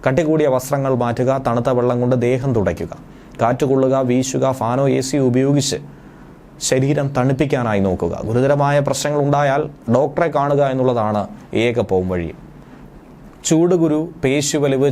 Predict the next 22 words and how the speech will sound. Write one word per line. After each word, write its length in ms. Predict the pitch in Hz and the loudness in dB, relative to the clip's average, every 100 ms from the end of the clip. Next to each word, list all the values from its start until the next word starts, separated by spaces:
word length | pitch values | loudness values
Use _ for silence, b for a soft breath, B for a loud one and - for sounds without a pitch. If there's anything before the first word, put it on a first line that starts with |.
| 139 | 0
ചർമ്മരോഗങ്ങൾ, 680 | 123 131 139 135 131 131 135 123 | -2 0 0 0 0 0 0 0
വയറിളക്ക 380 | 127 135 139 143 127 | 0 0 0 0 0
രോഗങ്ങൾ, 340 | 127 123 127 135 | 0 -2 -2 0
നേത്രരോഗങ്ങൾ, 720 | 120 127 143 139 131 131 131 147 143 | 0 0 0 2 0 -2 -2 -2 -4
ചിക്കൻ 260 | 135 - 165 151 | -4 -2 0 0
പോക്സ്, 260 | 139 - 139 | -2 0 0
മഞ്ഞപ്പിത്തം 520 | 131 143 147 156 147 147 | 2 0 0 -2 0 0
തുടങ്ങിയ 260 | 131 127 123 | 0 0 0
രോഗങ്ങൾ 320 | 117 120 98 82 - B B B 156 | 0 0 -2 -8 -18 B B B 0
ഈ 40 | 180 151 | 0 2
ചൂടുകാലത്ത് 520 | 147 143 139 135 131 | 2 2 0 0 0
കൂടുതലായി 420 | 135 147 143 135 127 | 0 0 0 -2 -2
തന്നെ 180 | 123 120 107 | -4 -4 -2
കാണാറുണ്ട്. 480 | 101 110 87 82 - - - - - B B B B B B 113 | -2 -2 -2 -8 -16 -20 -20 -20 -20 B B B B B B 0
ഏറ്റവും 240 | 160 175 | 2 2
അധികമായി 400 | 151 156 151 147 147 | 0 0 0 0 0
ചൂടുകുരുവാണ് 640 | 143 151 156 151 139 123 117 - | 0 2 2 2 0 0 -4 -4
കുട്ടികളെ 340 | 123 120 117 104 95 | -2 0 2 2 2
ബാധിക്കുന്നത്. 480 | 98 113 85 - - - - - - - B B B | 0 -2 -4 -8 -14 -20 -20 -20 -20 -20 B B B
അധികം 260 | 127 123 131 123 | 0 2 2 2
വെയിലേൽക്കാതിരിക്കാനുള്ള 880 | 131 135 127 139 135 131 135 131 131 127 - - | 2 0 0 0 0 0 0 0 0 -4 -8 -4
ശ്രദ്ധ 280 | 117 104 | -2 -2